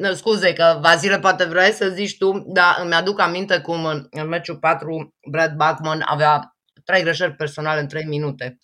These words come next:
Și era domnul Nica, vi-l amintiți cu siguranță și voi, uh, n-a vrut să stea în tribună acolo cu onor conducerea de la Ploiești și stătea la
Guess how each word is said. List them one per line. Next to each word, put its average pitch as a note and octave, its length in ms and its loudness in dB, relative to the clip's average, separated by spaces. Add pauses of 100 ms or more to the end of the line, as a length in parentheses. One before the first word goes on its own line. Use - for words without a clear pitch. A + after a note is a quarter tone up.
Și - 160 -10
era E3 200 6
domnul F3 340 -2
Nica, E3 600 2 (200)
vi-l E3 140 -2
amintiți D#3+ 400 -4
cu D#3+ 80 -14
siguranță D#3 560 -4
și D3+ 140 -12
voi, E3+ 440 -2 (200)
uh, D#3 440 0
n-a F3+ 180 4
vrut D3+ 120 -4
să D3 120 -8
stea D3+ 160 -2
în D3+ 100 -2
tribună C#3 380 -6
acolo C#3+ 400 -4
cu C3+ 120 -14
onor D3+ 300 -4
conducerea D3 540 -8
de C#3+ 100 -6
la C3+ 140 -4
Ploiești D#3 420 -6
și D3+ 60 -12
stătea D#3 340 -6
la D3 240 -2